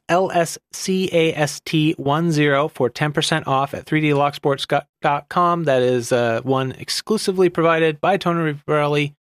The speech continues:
for the listeners of the Lock Sportscast. So thank you, Tony.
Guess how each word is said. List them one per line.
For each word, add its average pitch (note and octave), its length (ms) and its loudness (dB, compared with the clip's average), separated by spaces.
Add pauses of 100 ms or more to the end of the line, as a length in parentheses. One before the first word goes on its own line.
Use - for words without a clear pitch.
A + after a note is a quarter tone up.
(220)
for D#3+ 180 4
the C#3+ 60 0
listeners C3+ 360 0
of B2+ 100 2
the B2 60 -2
Lock B2 200 2
Sportscast. - 880 -4 (420)
So A2 300 -2
thank D#3 280 -2
you, D3+ 80 2
Tony. D3+ 480 0